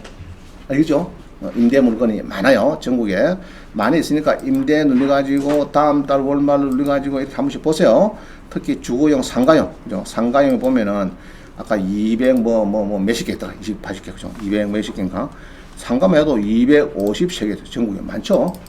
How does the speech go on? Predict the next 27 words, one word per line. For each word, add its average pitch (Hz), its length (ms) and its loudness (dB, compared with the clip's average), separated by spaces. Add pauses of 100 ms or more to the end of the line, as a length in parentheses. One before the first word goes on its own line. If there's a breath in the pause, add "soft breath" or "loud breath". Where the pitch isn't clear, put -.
(120)
많이 - 140 -8
있습니다. - 300 -12 (540 loud breath)
어, - 140 -12
많이 117 160 0
있으니까 117 380 -2
찾아보시고, 120 640 -2
어, 95 760 -4 (560 loud breath)
직장이 123 560 0
없으신 110 460 -4
분들은 110 380 -4
여기도 107 300 -6
도전해야 110 340 -2
되겠다. 87 340 -12 (140)
그죠? 127 360 -4 (520 loud breath)
우리 147 120 -2
수강생들 165 380 4
많이 113 220 4
했어요. 160 340 2 (140)
여기 135 160 0
보면 127 280 2
저기 110 420 2
성산 139 420 2
스포센터. - 540 0 (420 loud breath)
그것도 202 180 0
수업 - 220 0
듣다가 151 480 4 (320)
입찰해가지고 151 720 2